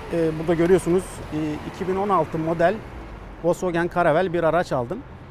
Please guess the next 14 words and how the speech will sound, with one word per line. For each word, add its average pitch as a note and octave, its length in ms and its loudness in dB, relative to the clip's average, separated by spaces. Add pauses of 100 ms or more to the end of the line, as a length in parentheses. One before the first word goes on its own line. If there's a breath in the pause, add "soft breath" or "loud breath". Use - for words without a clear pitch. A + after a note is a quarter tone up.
(320)
Daha G3+ 180 4
sonra, G3 420 2 (100)
e, D3+ 280 -4
internette F3+ 460 0
yaptığım F3 380 2
araştırmalarda E3+ 680 2
gördüm E3+ 380 0
ki F#3+ 200 -4 (120)
bu G3+ 80 2
araçlarda D#3 640 2 (760)
park A3 220 6 (100)
ısıtıcı F3+ 460 -6
sistemlerin F3 760 2 (560)
kullanılabildiğini, F#3 880 8